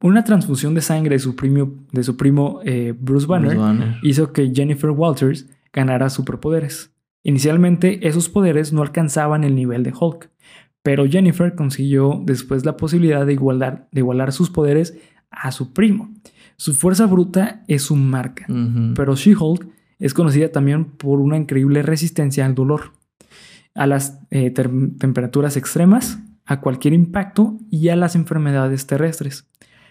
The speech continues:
Speaker 1: Al igual que Wolverine, Jennifer es capaz de regenerarse físicamente de manera muy rápida. Esto,
Speaker 2: Ujú.
Speaker 1: eh, Bruce, eh, Bruce Banner no lo tiene.
Speaker 2: No.
Speaker 1: Bruce Banner no se puede regenerar. Eh, lo que pasa con Bruce, a diferencia de She-Hulk,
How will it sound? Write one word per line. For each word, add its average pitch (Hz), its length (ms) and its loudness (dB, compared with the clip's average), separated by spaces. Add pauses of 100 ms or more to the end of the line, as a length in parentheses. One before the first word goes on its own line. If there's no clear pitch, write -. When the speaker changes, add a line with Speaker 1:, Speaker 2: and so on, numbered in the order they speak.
(140)
Speaker 1:
Al 143 180 -2
igual 139 280 0
que 143 100 0
Wolverine, 170 640 2
Jennifer 175 420 2
es 156 140 -2
capaz 147 340 -4
de 156 80 2
regenerarse 135 600 -2
físicamente 175 840 0 (220)
de 151 80 -4
manera 131 300 0
muy 135 140 2
rápida. 160 300 -2 (300)
Esto, 127 300 0
Speaker 2:
Ujú. - 200 -2
Speaker 1:
eh, 131 320 -2 (720)
Bruce, 143 440 2
eh, 131 200 2
Bruce 139 220 2
Banner 139 240 2
no 135 120 2
lo 127 80 -2
tiene. 131 200 -2
Speaker 2:
No. 113 260 2 (360)
Speaker 1:
Bruce 139 160 2
Banner 143 200 0
no 151 120 2
se 139 100 -4
puede 147 240 -6
regenerar. 131 560 -4
Eh, 135 180 -2
lo 135 260 4
que 135 100 0
pasa 170 320 -2
con 147 160 0
Bruce, 165 260 0 (120)
a 143 80 -4
diferencia 135 400 -2
de 147 80 2
She-Hulk, 160 460 -2